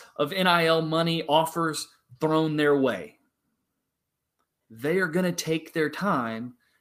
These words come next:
to make sure they make the right decision. Even the top guys who are committed, they're gonna have the opportunity.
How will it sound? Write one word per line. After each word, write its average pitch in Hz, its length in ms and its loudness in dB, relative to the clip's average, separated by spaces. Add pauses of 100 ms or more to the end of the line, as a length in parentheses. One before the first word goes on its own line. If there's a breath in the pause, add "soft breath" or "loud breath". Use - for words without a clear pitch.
(120)
to 139 100 -2
make 143 260 -2
sure 147 240 -2
they 135 120 0
make 131 240 0
the 123 80 0
right 120 220 -2
decision. 117 480 -12 (580 loud breath)
Even 233 440 6
the 175 100 2
top 196 380 2
guys 180 340 4
who 180 220 -2
are 175 200 8
committed, 117 500 -6 (1000)
they're 175 260 4
gonna 190 200 4
have 170 280 0
the 156 100 4
opportunity. 160 760 0